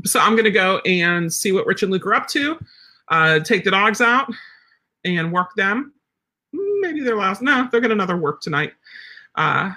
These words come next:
but I hope you guys have a fantastic week. Now, remember, I'm not gonna be here next week because I will be in Missouri at Bart Ballin Silver School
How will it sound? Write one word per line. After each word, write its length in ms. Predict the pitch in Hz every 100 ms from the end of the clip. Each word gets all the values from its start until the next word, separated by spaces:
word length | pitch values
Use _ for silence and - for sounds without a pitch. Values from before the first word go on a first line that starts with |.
| -
but 180 | 202 165
I 80 |
hope 240 | 190 226 226
you 80 | 226
guys 200 | 220 214
have 180 | 208 170
a 80 |
fantastic 680 | 190 196 180 202 190 - 226
week. 140 | 180
Now, 100 | 185
remember, 320 | 190 214 202 -
I'm 440 | 190 190 185 185
not 240 | 180 165 -
gonna 100 | 214
be 160 | 208
here 140 | 214 220
next 260 | 220 -
week 260 | 208 254 - _ - - _
because 260 | - 233 185
I 200 | 175 170
will 120 | 202
be 260 | 190 196 202
in 220 | 180 175
Missouri 540 | 175 180 190 202 240
at 80 | 160
Bart 240 | 180 180
Ballin 360 | 180 180 185 185
Silver 320 | - 180 180
School 460 | 185 208 240 403